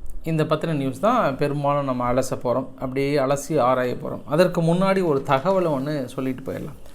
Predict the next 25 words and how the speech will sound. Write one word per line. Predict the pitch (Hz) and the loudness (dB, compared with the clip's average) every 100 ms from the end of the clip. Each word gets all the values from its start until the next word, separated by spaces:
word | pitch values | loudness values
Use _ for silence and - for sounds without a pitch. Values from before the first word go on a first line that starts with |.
| - - - - | -14 -8 -8 -6
இதற்கு | - 175 196 196 | 4 6 6 6
முன்னாடி | 190 220 214 | 6 8 8
ஜெலன்ஸ்கி | 190 175 226 226 233 | 8 8 6 4 6
அவர்கள் | 208 185 180 226 233 - - | 8 8 8 6 4 -4 -10
எவ்வளவு | - 156 185 190 | -2 2 6 6
வீரர்கள் | 175 185 180 185 | 6 6 6 6
இழந்திருப்பாங்க | 170 151 170 180 170 165 151 147 127 - - | 6 6 6 6 6 6 6 4 2 -2 -10
அப்படின்னு | 127 135 147 139 | -4 0 0 0
கேட்டதற்கு, | 139 123 123 - - 254 294 - - - - - | -2 0 -2 -2 0 2 0 -6 -10 -12 -14 -4
எங்க | - 247 330 262 | 4 6 6 6
தரப்புல | 214 202 | 6 6
இருந்து | 180 185 220 | 4 4 4
ஒரு | 185 | 4
முப்பதாயிரம் | 151 135 156 139 127 | 2 4 6 6 4
பேர், | 120 123 - - - - - - | 0 -2 -4 -12 -12 -12 -16 -12
அவங்க | - 254 285 254 202 | 6 8 10 10 10
தரப்புல | 151 143 | 8 6
இருந்து | 139 180 | 6 4
ஒரு | 202 156 | 4 4
மூணு | 156 175 | 4 4
லட்சத்துக்கு | 160 147 147 147 135 | 2 2 -2 -4 0
மேல | 131 127 147 135 | 2 2 2 0
வீரர்கள் | 123 131 123 123 123 - | 2 2 2 0 0 -2
அப்படின்னு | 139 135 131 143 147 | -2 0 0 0 0
சொன்னாரா? | 127 - 127 131 202 196 | -2 -2 0 4 4 4